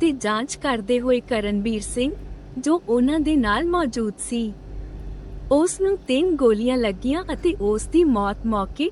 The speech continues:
ਤੇ ਹੋ ਗਈ। ਕਰਨਵੀਰ ਦੇ ਪਿਤਾ ਪੰਜਾਬ ਪੁਲਿਸ 'ਚ ਏ ਐਸ ਆਈ ਹਨ। ਵਿਜ਼ੂਅਲ, ਐਂਬੂਲੈਂਸ,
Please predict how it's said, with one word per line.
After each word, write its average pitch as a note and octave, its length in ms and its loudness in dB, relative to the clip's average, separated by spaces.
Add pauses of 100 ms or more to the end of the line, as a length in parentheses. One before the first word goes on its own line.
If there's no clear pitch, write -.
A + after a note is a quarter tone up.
(160)
ਤੇ F4 120 4
ਹੋ D4 220 4
ਗਈ। G#3 380 -2 (920)
ਕਰਨਵੀਰ D4 600 4
ਦੇ D#4 180 0
ਪਿਤਾ C4 400 -2
ਪੰਜਾਬ G#3+ 560 2 (120)
ਪੁਲਿਸ A#3 400 -2
'ਚ - 80 -6
ਏ C#4 360 2 (100)
ਐਸ A3 380 -2 (120)
ਆਈ G3+ 420 -2 (1000)
ਹਨ। A3 360 0 (320)
ਵਿਜ਼ੂਅਲ, A#3+ 640 2 (400)
ਐਂਬੂਲੈਂਸ, D4 720 2